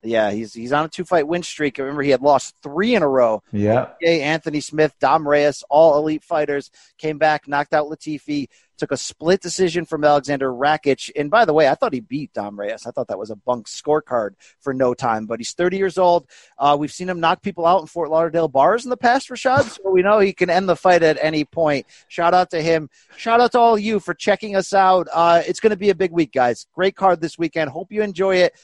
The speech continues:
Speaker 1: Check out C B S Sports H Q. Rashad and myself will be all over it this week, setting things up, previewing. We'll have a bonus pod later this week. Max Holloway, Rose Namajunas to be there.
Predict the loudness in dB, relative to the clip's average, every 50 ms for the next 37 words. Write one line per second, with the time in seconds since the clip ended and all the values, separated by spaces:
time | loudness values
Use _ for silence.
0 | _ _ _ -4 -2 -2 2 2 2 2 2 -2 -6 -2 0 0 0 0 -2 -4
1 | -4 -4 -2 -2 -2 -2 -2 -4 -8 -8 -6 -4 -6 -6 -2 0 2 2 2 2
2 | 0 -2 -2 -2 -4 -2 0 0 0 0 0 -4 -8 -8 -6 -2 0 2 2 2
3 | 2 2 2 2 2 2 0 -2 -2 -4 -8 -14 -10 -8 -8 -8 -8 -10 _ _
4 | _ _ _ -4 -2 -2 -2 -2 -4 -6 -6 -6 -2 0 0 0 0 -2 -6 -6
5 | -6 -6 -4 -2 -2 0 0 0 -2 -6 _ _ _ _ _ 0 0 2 2 0
6 | -4 -2 -2 -2 0 0 -2 -2 -4 -6 -10 -10 -4 -2 0 0 0 0 0 -2
7 | -2 0 0 -2 -2 -2 -4 -6 -4 -4 -2 -2 -2 -2 -2 -2 -2 -2 -2 -4
8 | -4 0 2 2 2 2 2 0 0 0 -2 -2 -2 0 0 -2 -2 -2 -2 -2
9 | -2 -2 -4 -4 -4 -4 -4 -4 -6 -6 -8 -8 -10 -8 -8 -8 -6 0 2 4
10 | 4 6 4 2